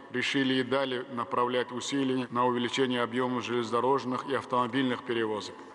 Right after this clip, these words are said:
Подтвердили готовность совместно развивать транспортные коридоры по линиям восток-запад, север-юг.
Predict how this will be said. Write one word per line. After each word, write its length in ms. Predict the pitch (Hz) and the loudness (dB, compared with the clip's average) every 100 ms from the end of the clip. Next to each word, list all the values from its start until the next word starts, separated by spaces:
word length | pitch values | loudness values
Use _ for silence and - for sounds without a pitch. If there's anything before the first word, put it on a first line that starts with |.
| - | -4
Подтвердили 640 | 131 - 135 123 143 139 | -4 0 0 0 2 2
готовность 720 | 123 123 139 139 127 120 - - - - - | 2 0 0 0 0 -2 -6 -10 -16 -16 -10
совместно 640 | - 123 123 139 127 131 | 0 0 2 0 0 0
развивать 480 | 123 110 120 131 127 | 0 0 0 0 0
транспортные 580 | 123 131 - 117 127 120 | -2 -2 -2 -4 -2 -2
коридоры 560 | 120 120 123 127 127 | 0 0 2 2 2
по 140 | 127 120 | 0 0
линиям 420 | 123 127 127 120 | 2 2 2 2
восток-запад, 1000 | 120 - 131 123 110 131 135 135 127 - | 0 0 0 0 0 0 0 -2 -6 -8
север-юг. 720 | - 139 135 123 123 120 113 | -4 2 2 2 0 0 -4